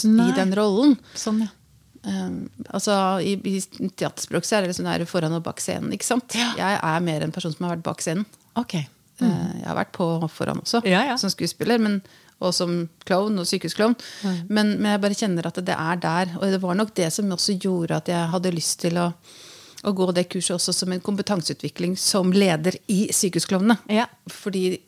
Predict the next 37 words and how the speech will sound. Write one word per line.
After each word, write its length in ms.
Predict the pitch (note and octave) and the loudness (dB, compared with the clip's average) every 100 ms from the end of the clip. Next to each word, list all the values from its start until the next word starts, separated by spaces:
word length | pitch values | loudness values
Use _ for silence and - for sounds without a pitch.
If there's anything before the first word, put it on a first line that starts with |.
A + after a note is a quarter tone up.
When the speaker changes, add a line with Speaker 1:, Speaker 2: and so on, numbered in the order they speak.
| - _ - | -20 _ -20
Speaker 1:
det 200 | - F3 | -4 0
er 120 | F3 | 2
mange, 760 | F#3+ F3 D#3+ D#3 D#3+ F3+ F3+ F3 - - - - - - - | 2 2 0 0 0 0 -2 -4 -10 -20 -18 -18 -20 -16 -6
altså 160 | E3 F3+ | -4 -2
det, 200 | F#3 F#3+ F#3+ | 0 0 0
de 220 | F3+ G3+ F#3 | 0 0 0
går 160 | F#3+ | 2
litt 120 | G#3+ G#3+ | 2 2
sånn 120 | G3 | 2
i, 260 | G#3 G#3 F3+ - _ _ - | 2 0 -4 -10 _ _ -2
hvor 140 | A3 | 2
er 80 | A3 | 4
grensesnittet 800 | A3 G#3+ F3 F3 - E3 _ A#3 | 6 6 4 0 -2 -6 _ 0
her? 140 | A#3+ C4 - - | 4 2 0 0
Speaker 2:
Mm. 200 | A#3+ F#3+ | 4 4
Speaker 1:
Eh, 960 | F3+ G#3+ G#3 G3+ G3+ G3 G3 F#3+ F#3+ F#3 | 4 4 4 4 2 2 0 -2 -2 -4
mellom 380 | G#3 G3 G3 G#3 | -2 2 4 2
de 140 | G3 G#3 | 2 0
to 180 | G#3+ G#3 | 0 0
rollene, 380 | G#3 F#3 F#3 C4+ | 2 0 2 4
da. 140 | B3+ - - | 2 0 2
Speaker 2:
Mm. 360 | A#3+ F#3 G3 - _ - _ - | 4 4 2 -4 _ -20 _ -2
Speaker 1:
Og 140 | A3 | 0
det 80 | G#3+ | 2
er 140 | A#3 G#3 | 2 0
liksom 260 | G#3 G3 | -2 -2
det 140 | F#3+ F#3+ | -2 -2
med 180 | F3+ | -4
dialog 400 | F#3 F#3+ F#3 F#3 | -2 -2 0 -2
også, 360 | F3+ E3+ A#3+ A3 | -4 -2 0 0
og 60 | F#3 | 2
det 120 | F3+ | 2
å 40 | |
lede 440 | F#3 F3+ E3 D3+ D#3 | 2 2 0 -6 -4
dialog. 420 | E3+ F#3 A#3+ A#3 - - | -2 0 -2 -4 -8 0
Speaker 2:
Mm. 360 | G#3+ F#3 F3 G3+ - _ - - - _ - | 2 2 0 -6 -14 _ -20 -20 -20 _ -8
Speaker 1:
Ehm, 640 | F#3+ F#3+ F3+ F3+ F3+ F3 | -6 -4 -4 -6 -6 -8